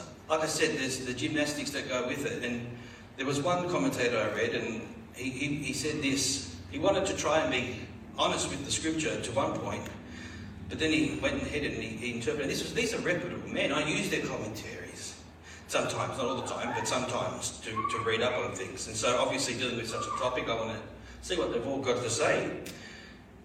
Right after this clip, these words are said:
And, uh, he said, that, he says these words. He says, Since there are those who cannot accept the simple meaning of the words written here, 'cause it's, if you look at it in its most simplest meaning,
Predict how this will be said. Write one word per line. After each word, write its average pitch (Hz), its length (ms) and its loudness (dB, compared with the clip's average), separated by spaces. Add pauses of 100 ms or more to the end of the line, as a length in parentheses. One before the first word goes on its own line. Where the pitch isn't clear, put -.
(120)
And, 185 220 8
uh, 180 60 12
he - 180 10
said, 196 380 8
that, 165 100 8
he - 360 2
says 190 280 4
these 185 240 4
words. 117 260 4
He 156 80 0
says, 165 260 2
Since 233 320 2
there 180 220 6
are 165 40 8
those 170 680 6 (220)
who 135 60 -2
cannot 160 320 2
accept 156 400 2
the - 80 -2
simple 147 340 0
meaning 131 340 2
of 113 120 -2
the 110 80 -6
words 117 320 -2
written - 240 -6
here, 95 340 -4 (400)
'cause 117 220 -8 (160)
it's, - 180 -10 (140)
if 110 120 -6
you 107 100 -6
look - 200 -2
at - 80 -4
it - 140 0
in - 60 -6
its - 140 -6
most 110 220 -2
simplest - 480 -6
meaning, 92 380 -8